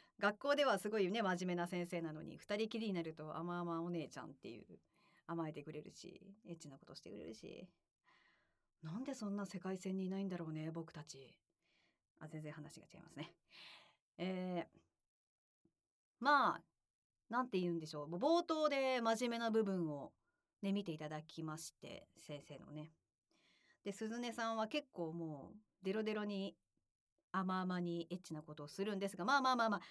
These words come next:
で、序盤、序盤エッチなことして、エッチなことしてって。えー、最後の方で、生徒指導室でやっちゃうじゃないですか。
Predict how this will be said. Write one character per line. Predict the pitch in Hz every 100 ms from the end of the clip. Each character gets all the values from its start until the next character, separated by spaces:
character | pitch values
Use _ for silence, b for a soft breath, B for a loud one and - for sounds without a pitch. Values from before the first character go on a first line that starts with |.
| B
で、 | 311
序 | 202 226 208
盤、 | 202 196
序 | 185
盤 | 180 180
エ |
ッ |
チ | 180
な | 160
こ | 160
と | 156 156
し | -
て、 | 160
エ | 156
ッ |
チ | 160
な | 151
こ | 147
と | -
し | -
て | 139
っ | 117
て。 | 110 B B B
え | 196 196 190
ー、 |
最 | 269 294 294
後 |
の | 294 285
方 | 277 214
で、 | 175 - _ _ _ _ -
生 | 285 403
徒 | 440
指 | 330 339
導 | 339
室 | 208
で | 175 151 - _ _ _ -
や | 196
っ | 202 -
ち | -
ゃ | 247
う |
じ | 220
ゃ |
な | 165
い | 139
で |
す | -
か。 | 139 95